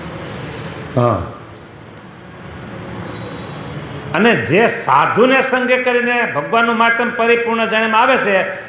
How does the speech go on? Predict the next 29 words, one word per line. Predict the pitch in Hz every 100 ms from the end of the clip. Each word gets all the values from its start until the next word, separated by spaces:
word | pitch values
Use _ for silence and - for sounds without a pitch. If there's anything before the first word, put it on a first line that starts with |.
| -
તે | 226
સાધુ | 226 214 220 233
જ્યારે | 240 220
પોતાના | - 220 233 240
સ્વભાવ | 185 - 151 139 202 240
ઉપર | 233 247
વાત | 233 240 233
કરે | 254 269
છે, | 180 202 175 - - - -
ત્યારે | 208
તે | 208 220
સાધુ | - 196 185 214 226 - - -
તે | 202
સ્વભાવને | - 190 160 214 220
મૂકી | 165 190 233
શકતો | 196 - 226
નથી | 226 226 254 262
અને | 254 - - 175 202
તે | 220
વાતના | 139 117 175 190 226
કરનારા | 220 220 220 226 220
જે | 208
સાધુ, | - 196 247 240 202
તેનો | - - - 202
અવગુણ | 180 - 247 269 247 208
લે | 185 160
છે. | - 104
<laughs> | - - - - - - - - - - - - - - - 156 - 113 - - - - - - - - - - - - - - 135
લ્યો, | 131